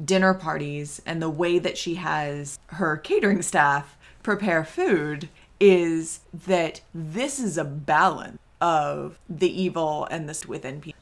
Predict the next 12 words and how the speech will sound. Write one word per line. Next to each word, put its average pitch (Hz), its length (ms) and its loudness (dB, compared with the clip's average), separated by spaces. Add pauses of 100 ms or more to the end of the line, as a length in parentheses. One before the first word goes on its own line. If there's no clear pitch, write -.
That 165 240 2
she 240 320 -2
has 156 520 -2
decided 160 680 -2
that, 151 180 -8
no, 190 380 4
it 160 80 0
is 151 160 -6
not 170 440 0
some 160 180 -8
sort 156 240 -8
of 147 300 -10